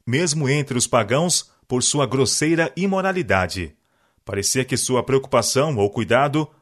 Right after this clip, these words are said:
não ia além dos prazeres e passatempos do momento. Em sua pregação do Evangelho em Corinto, o apóstolo seguiu um sistema diferente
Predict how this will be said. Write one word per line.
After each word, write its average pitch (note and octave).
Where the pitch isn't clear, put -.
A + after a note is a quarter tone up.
não C3+
ia E3+
além D3
dos D3+
prazeres D3+
e C#3
passatempos D#3
do B2+
momento. F#2+
Em B2+
sua D#3
pregação D3+
do C#3
Evangelho B2+
em B2+
Corinto, D3
o G#2+
apóstolo A#2+
seguiu A#2
um D3
sistema C3+
diferente D#3